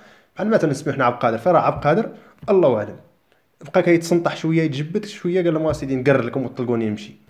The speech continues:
واه، يلاه قرنا ونطلقوك تمشي. "اني رابطو في واحد الدوار، في واحد الكوري، ها اسمو، ها اسمو".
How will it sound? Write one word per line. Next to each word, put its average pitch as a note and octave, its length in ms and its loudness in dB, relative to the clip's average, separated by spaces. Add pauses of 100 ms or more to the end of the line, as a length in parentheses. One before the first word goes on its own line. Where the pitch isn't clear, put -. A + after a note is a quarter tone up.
(140)
واه، A#2+ 160 0
يلاه A#2+ 160 0
قرنا A#2+ 300 0
ونطلقوك A#2 360 -8
تمشي. - 240 -18 (420)
"اني C#3+ 140 2
رابطو C#3+ 260 2
في - 100 -10
واحد C3+ 120 -10
الدوار، B2+ 440 0
في - 120 -8
واحد B2 180 -4
الكوري، B2+ 380 -2
ها B2 100 0
اسمو، B2 260 -4
ها A2 80 -4
اسمو". G#2 200 -12